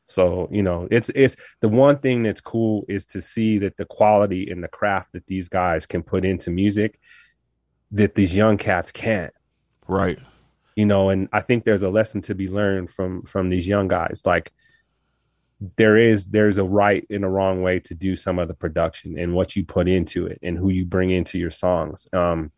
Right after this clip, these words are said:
Speaker 1: you know, I know I listen to a lot of, um,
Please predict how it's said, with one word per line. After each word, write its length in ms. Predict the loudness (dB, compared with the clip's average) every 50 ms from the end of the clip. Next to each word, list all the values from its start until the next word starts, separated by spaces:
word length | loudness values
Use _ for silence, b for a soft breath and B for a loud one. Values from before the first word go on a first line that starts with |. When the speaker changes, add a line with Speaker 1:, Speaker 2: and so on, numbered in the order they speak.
| b b b b b b b b b b _
Speaker 1:
you 80 | 0 2
know, 80 | 4 4
I 100 | 4 4
know 160 | 4 6 6
I 120 | 6 6 4
listen 260 | 2 2 0 -2 -6
to 180 | -2 0 2 2
a 40 | 2
lot 180 | 2 2 0 0
of, 460 | -2 -2 -4 -4 -4 -4 -4 -6 -6
um, 220 | -10 -14 -14 -16